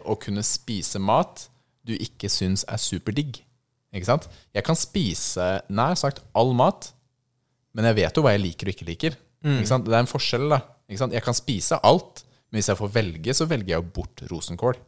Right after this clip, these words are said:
Speaker 1: Ikke sant? Det er litt sånn jeg er. Men jeg kan fint spise rosenkål, men jeg tar ikke en bøtte på selv da.
Speaker 2: Mm.
Speaker 1: Det er
Speaker 2: Nei, det,
Speaker 1: sånn,
Speaker 2: det
Speaker 1: eh,
Speaker 2: tror jeg på. Jeg er nok litt mer kresen enn det, det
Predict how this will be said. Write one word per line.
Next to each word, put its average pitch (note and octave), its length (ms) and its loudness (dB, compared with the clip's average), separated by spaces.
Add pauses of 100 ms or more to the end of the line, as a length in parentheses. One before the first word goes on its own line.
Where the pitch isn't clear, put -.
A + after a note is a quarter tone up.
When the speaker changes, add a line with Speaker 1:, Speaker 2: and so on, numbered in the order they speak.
(360)
Speaker 1:
Ikke F#2 160 -2
sant? B2 180 0 (320)
Det G2 160 2
er F#2 160 4
litt E2+ 220 -4
sånn D#2+ 240 -2
jeg C#2+ 160 -8
er. - 100 -8
Men A2 140 4
jeg - 80 -2
kan G#2+ 100 0
fint - 240 -2
spise - 400 -6
rosenkål, E2+ 460 2 (840)
men G2+ 140 -4
jeg F#2+ 240 -2 (480)
tar D#2+ 240 -2
ikke C3+ 220 -4 (100)
en C3 140 -2 (180)
bøtte - 320 -10
på D#2+ 160 -6
selv C3 240 -8
da. - 160 -14
Speaker 2:
Mm. C3 300 0 (1300)
Speaker 1:
Det D3 80 2
er C#3 60 8
Speaker 2:
Nei, F3 80 10
det, - 20 6
Speaker 1:
sånn, F3 380 8
Speaker 2:
det F3 80 6
Speaker 1:
eh, - 20 -4
Speaker 2:
tror C#3+ 160 8
jeg - 80 4
på. C#3 100 8 (140)
Jeg C#3 140 4
er C#3 100 6
nok D3 160 -4
litt C#3 560 -2
mer A#2+ 160 0
kresen A#2+ 320 0
enn A#2 140 -2
det, A2+ 100 2 (640)
det A2 80 -4